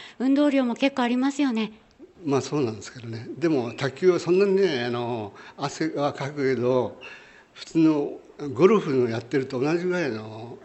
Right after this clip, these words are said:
Speaker 2: 運動量らしいんですよ。だから、そ-、そういうのも別にあるから、そんなに激しいことでもないと思うんですけど。
Speaker 1: 健康維持にはつながってらっしゃいますか？
Speaker 2: もちろん健康維持として、やっぱり、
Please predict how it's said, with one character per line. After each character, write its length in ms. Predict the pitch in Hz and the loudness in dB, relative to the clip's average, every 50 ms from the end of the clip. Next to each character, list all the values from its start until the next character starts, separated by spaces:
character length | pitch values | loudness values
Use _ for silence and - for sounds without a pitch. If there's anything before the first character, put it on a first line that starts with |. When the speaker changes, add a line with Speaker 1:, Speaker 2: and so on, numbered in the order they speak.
| - - - | -18 -6 0
Speaker 2:
運 140 | 135 139 143 | 2 4 6
動 160 | 131 151 143 | 6 6 6
量 140 | 139 127 127 139 | 8 6 6 4
ら 100 | 139 135 | 4 0
し 140 | 127 - - | -2 -2 -2
い 20 | 143 | -2
ん 100 | 123 120 | -2 -2
で 40 | - | -2
す 160 | - - - | -6 -10 -14
よ。 120 | 123 117 - - - - - - - - - - - - - - - | -16 -16 -18 -20 -20 -20 -20 -20 -20 -20 -20 -20 -20 -20 -14 -8 -6
だ 100 | 127 113 | -4 -4
か 80 | 113 | -4
ら、 260 | 101 104 101 104 131 147 | -4 -6 -6 -6 -8 -10
そ-、 280 | - - 202 220 - | -10 -8 -8 -8 -8
そ 220 | - - - 151 165 | -8 -6 0 6 8
う 40 | 170 | 8
い 40 | |
う 40 | 165 | 8
の 100 | 151 127 | 8 6
も 460 | 104 101 104 117 120 120 117 117 127 127 170 | 4 0 -4 -8 -10 -10 -10 -10 -10 -10 -10
別 280 | 135 113 117 117 - 123 | -8 -10 -10 -8 -6 -6
に 240 | 113 113 113 120 117 - - - - - | -6 -4 -6 -8 -12 -16 -20 -18 -10 -8
あ 120 | 117 113 | -6 -6
る 40 | 104 | -6
か 140 | 107 113 110 | -6 -8 -10
ら、 60 | 113 | -10
そ 260 | - - - - - | -10 -12 -6 0 4
ん 40 | 147 | 4
な 80 | 143 139 | 4 4
に 40 | 127 | 2
激 240 | 139 147 156 170 | 2 4 6 6
し 360 | 165 - - 175 160 160 143 127 | 6 4 4 4 4 6 4 2
い 100 | 131 - - - - - - - - - - - | 0 -4 -10 -16 -18 -20 -20 -20 -20 -8 -4 -2
こ 60 | 143 | 0
と 160 | 165 147 165 | 2 4 4
で 100 | 170 131 | 4 4
も 140 | 107 104 98 | 4 2 -2
な 120 | 98 107 | -4 -6
い 60 | 104 | -8
と 100 | 98 - - | -10 -12 -14
思 100 | 98 104 | -14 -14
う 40 | 101 | -14
ん 60 | 90 | -14
で 60 | 92 | -14
す 100 | - - | -16 -16
け 160 | - - - | -16 -16 -18
ど。 60 | - - - - - - - _ _ _ _ | -18 -18 -18 -20 -20 -20 -20 _ _ _ _
Speaker 1:
健 200 | - - 254 262 | -8 -4 -2 -2
康 140 | 269 - 285 | 0 0 2
維 140 | 277 277 277 | 2 2 2
持 120 | 262 277 | 2 0
に 160 | 254 240 226 214 | 0 0 -2 -2
は 100 | 202 190 | -4 -4
つ 140 | - 196 | -4 -4
な 80 | 208 214 | -4 -2
が 80 | 226 233 | -2 -2
っ 40 | |
て 80 | 233 240 | -2 -2
ら 100 | 233 233 | -2 -2
っ 20 | |
し 100 | 226 - | -2 -2
ゃ 40 | 247 | -4
い 60 | 240 | -2
ま 120 | 233 247 247 | -2 -4 -4
す 100 | - - | -6 -8
か？ 180 | 175 185 214 - - | -10 -10 -10 -10 -10
Speaker 2:
も 200 | 139 123 127 131 | -8 -4 -4 -2
ち 120 | 131 - | 2 4
ろ 120 | 175 156 135 | 6 6 6
ん 100 | 110 107 - | 4 2 0
健 140 | - 135 127 | 0 2 2
康 120 | 123 123 127 | 2 2 2
維 140 | 127 123 113 | 2 2 2
持 540 | 117 117 110 110 107 104 113 120 135 175 - - - | 0 0 0 -2 -2 -4 -4 -6 -6 -8 -10 -6 -2
と 120 | 156 143 | -2 -2
し 80 | - - | 2 6
て、 100 | - 170 | 6 6
や 100 | 151 143 | 6 6
っ 40 | |
ぱ 100 | 151 147 | 4 0
り、 320 | 135 120 113 139 165 180 | 0 0 -2 -2 -4 -6